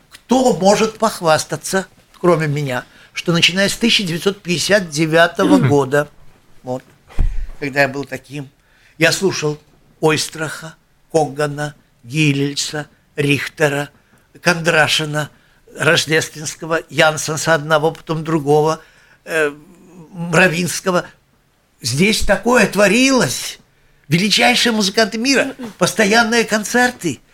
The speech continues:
Speaker 1: Это были абонементы, июль, август. А потом, когда мы после концерта гуляли вдоль моря на закате,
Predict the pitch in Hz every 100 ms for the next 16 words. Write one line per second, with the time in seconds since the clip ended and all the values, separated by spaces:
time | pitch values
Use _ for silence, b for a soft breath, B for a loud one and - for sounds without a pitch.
0 | b 165 170 170 208 196 b b b b
1 | b _ - 151 196 233 240 208 - 127
2 | 147 247 208 - _ _ _ - 202 151
3 | 143 - _ b b b 151 185 196 -
4 | 165 190 190 - 175 180 185 175 165 151
5 | 151 160 165 175 143 160 160 156 160 156
6 | 165 - _ _ - 156 156 156 156 147
7 | 165